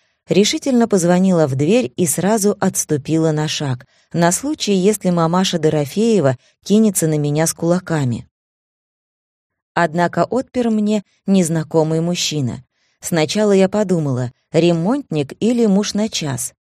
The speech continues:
Майка пропахла какой-то смазкой, ногти грязные. Но держался важно,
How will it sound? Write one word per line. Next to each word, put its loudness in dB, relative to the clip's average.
Майка 2
пропахла 0
какой-то -2
смазкой, -4
ногти -2
грязные. -2
Но 4
держался 0
важно, 0